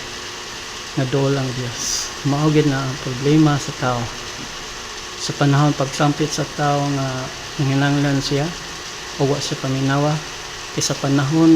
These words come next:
nga naa siya sa kalipayan, wala gid siya kanahon ng Diyos. Naa siya sa kahugawan, wa niya s-, nahunanaing nga ang kanida yung pagpakasala, nag-,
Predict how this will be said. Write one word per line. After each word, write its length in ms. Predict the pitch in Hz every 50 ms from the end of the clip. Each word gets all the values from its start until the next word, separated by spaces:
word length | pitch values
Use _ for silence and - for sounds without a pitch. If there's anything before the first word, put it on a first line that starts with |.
| 156 151
nga 320 | 147 143 143 139 139 139 135 131 135 139 - - - - - - - - - - - - - - - - - - - - - - - 143
naa 160 | 127 131 143
siya 160 | - - 151
sa 160 | - - - 139 -
kalipayan, 720 | 135 131 139 135 - - 143 139 143 147 143 143 143 139 139 135 135 135 139 - - - - -
wala 160 | 147 143 147 156 156
gid 160 | 156 156 156
siya 160 | - 156 147
kanahon 320 | 151 147 147 147 147 151 151
ng 140 | 143 143 147
Diyos. 400 | 139 143 131 - - - - - - - - - - - - - - - - - 139
Naa 240 | 135 135 139 139 139
siya 160 | - 135 -
sa 160 | - - -
kahugawan, 720 | 113 135 143 139 139 151 151 151 151 156 151 151 147 143 139 143 131 - - - - -
wa 80 | 147 147
niya 240 | 151 156 151 151 147
s-, 320 | 139 - - - - - - - - - - - - - - - -
nahunanaing 720 | 139 143 143 143 143 147 160 165 160 156 143 143 143 139 135
nga 80 | 131 131 131 139 - - - - - - - - - - - - - - - - - - - - - - - - - - - - - -
ang 120 | 143 131 -
kanida 360 | 143 147 156 160 160 147 147 147
yung 120 | 147 -
pagpakasala, 720 | - 131 - - 127 - - - - 151 139 131 123 120 123 - - - - - - - - - - - - - - - - - - - - - - - - - - - - - - - - - 247 165
nag-, 480 | 143 143 139 139 139 139 135 135 139